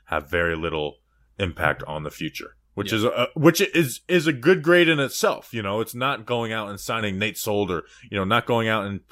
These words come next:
Speaker 1: you know, signing some average right tackle to a huge contract because, uh, you know, because you're afraid to take one at the top of the draft type of thing.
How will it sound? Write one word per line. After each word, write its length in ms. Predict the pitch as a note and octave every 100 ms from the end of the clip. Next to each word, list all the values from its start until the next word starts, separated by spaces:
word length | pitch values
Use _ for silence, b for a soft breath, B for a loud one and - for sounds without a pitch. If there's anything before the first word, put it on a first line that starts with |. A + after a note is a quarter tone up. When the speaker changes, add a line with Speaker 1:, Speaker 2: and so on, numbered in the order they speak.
| G#2+ A2
Speaker 1:
you 100 | G2
know, 80 |
signing 340 | F2 G#2+ G#2 G2
some 300 | - F#2+ D#2+ _ b b b -
average 360 | G2 G2+ F#2 F2
right 220 | G2 F2
tackle 400 | F#2+ F#2 F#2+ F2
to 180 | G2+ F2
a 60 |
huge 340 | F2 G2+ G2 -
contract 560 | F#2+ F#2 F2+ F2 -
because, 340 | E2 - E2+ E2+
uh, 280 | E2+ D#2 -
you 120 | F2+
know, 160 | D#2 - B B B -
because 320 | F2 F#2+ E2+
you're 100 | F2
afraid 380 | E2 F#2 F#2 E2+
to 40 |
take 240 | - F#2
one 120 | F2 E2+
at 80 |
the 60 | -
top 260 | - E2+ E2
of 60 |
the 80 | D#2
draft 340 | D2+ E2 D#2+ -
type 160 | D#2+
of 100 | D2
thing. 200 | - B1+